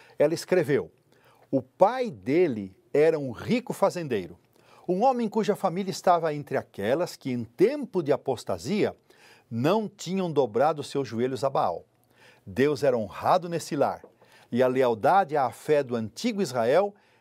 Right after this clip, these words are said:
era uma regra da vida diária." Profetas e Reis, página duzentos e dezessete. O que dizer dos nossos lares hoje, meus irmãos?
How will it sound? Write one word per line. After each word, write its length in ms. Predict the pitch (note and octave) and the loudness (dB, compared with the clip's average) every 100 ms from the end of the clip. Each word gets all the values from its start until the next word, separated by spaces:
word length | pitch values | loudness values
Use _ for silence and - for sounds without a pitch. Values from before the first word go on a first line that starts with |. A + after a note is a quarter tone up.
| - | -4
era 180 | C#3+ C#3+ | -2 -2
uma 140 | C#3 | -4
regra 560 | G2+ G2+ D3+ D3+ E3 D3+ _ | -6 0 0 0 -2 -4 _
da 160 | B2+ B2+ | -6 -6
vida 240 | G#2+ A#2+ | -4 -6
diária." 360 | C#3 D3+ G#2+ G2 | -2 0 0 -4
Profetas 540 | - A2 B2 A#2 A2+ | -10 -6 -4 -4 -6
e 60 | G2+ | -6
Reis, 300 | G#2+ C3+ - | -4 -6 -6
página 520 | - A2+ B2 D3 E3 - - - | -2 -2 -2 -8 -10 -12 -20 -12
duzentos 420 | D3 A2+ A#2+ A#2 | -10 -6 -6 -6
e 40 | A2 | -10
dezessete. 600 | G2+ D3 - G2 - - _ _ - | -6 -6 -6 -12 -14 -20 _ _ -12
O 80 | |
que 160 | G#3+ D4+ | -8 -8
dizer 340 | A3+ C#3 E3+ | -6 -2 -2
dos 160 | C#3 C3 | -2 -4
nossos 360 | C3+ C3+ A#2 G2 | -4 -4 -6 -4
lares 320 | B2 A2 - | -4 -4 -4
hoje, 300 | E3+ B3 A#2 | -4 -4 -6
meus 200 | G#2+ F#2+ | -10 -8
irmãos? 540 | G2+ F#2+ F#2+ - - | -8 -10 -12 -16 -20